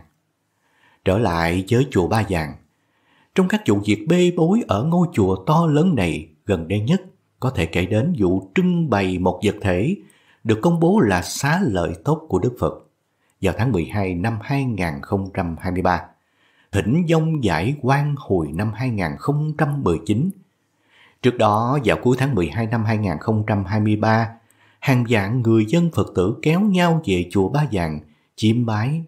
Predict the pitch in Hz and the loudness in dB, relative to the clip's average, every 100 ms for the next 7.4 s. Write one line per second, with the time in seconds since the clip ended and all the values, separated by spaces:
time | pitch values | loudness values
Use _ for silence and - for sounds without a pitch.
0 | - 90 101 127 85 80 110 165 - _ | -4 -4 -2 -2 -2 -2 -4 -6 -10 _
1 | - 127 131 170 104 80 82 - 165 - | -4 0 0 0 -2 -2 -4 -4 -4 -4
2 | - 92 147 - 78 - _ _ _ 107 | -2 -2 0 -2 -4 -6 _ _ _ 0
3 | - 98 113 147 87 - - 101 107 98 | 0 -2 -2 0 -2 -2 -4 2 2 2
4 | 92 131 - _ _ _ _ _ _ _ | -4 -6 -12 _ _ _ _ _ _ _
5 | - 107 143 196 120 85 85 87 87 - | -2 2 4 4 4 2 2 0 -2 -2
6 | 120 117 - 113 185 190 - 87 - 185 | -2 -2 -2 2 2 2 0 -2 0 -4
7 | - 98 113 | 0 0 0